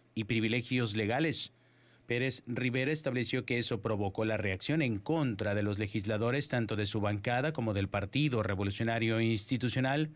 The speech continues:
Revolución Democrática y Movimiento Ciudadano.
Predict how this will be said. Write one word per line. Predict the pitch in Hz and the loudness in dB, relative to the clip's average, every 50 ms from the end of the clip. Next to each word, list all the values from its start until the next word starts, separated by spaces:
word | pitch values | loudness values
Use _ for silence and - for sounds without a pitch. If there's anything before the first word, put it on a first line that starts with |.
| - - _ _ _ - | -14 -20 _ _ _ -12
Revolución | 95 - 98 90 95 95 101 101 - 127 123 120 | -8 -6 -4 -2 -2 0 0 0 0 0 0 0
Democrática | 123 120 127 120 - 135 135 127 - 151 143 151 | 0 0 0 0 0 -2 -2 0 -2 -2 0 2
y | 151 | 2
Movimiento | 151 156 156 156 156 151 147 143 135 147 147 | 2 2 4 4 4 2 2 2 0 0 0
Ciudadano. | - - 147 139 143 139 147 156 170 165 131 - | 0 0 0 0 0 0 0 0 0 0 -2 -4